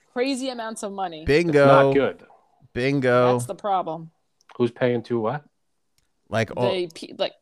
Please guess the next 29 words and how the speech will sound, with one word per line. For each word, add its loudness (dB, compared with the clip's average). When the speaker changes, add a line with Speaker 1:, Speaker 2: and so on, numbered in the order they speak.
Speaker 2:
all -2
the 0
Speaker 1:
the 0
Speaker 2:
executives -2
Speaker 1:
V -2
Ps. -4
Speaker 2:
and, -14
exactly. 2
Speaker 3:
Oh, 0
yeah. -2
Speaker 2:
Exactly. -4
Speaker 3:
Well, -10
it's, -20
it's -20
not, -8
uh, -2
you -10
Speaker 1:
Making 2
Speaker 3:
know, -4
Speaker 1:
overtime -2
people. -10
Speaker 3:
if -10
there's 0
anything -4
that -4
should -6
be -2
run -6
by -8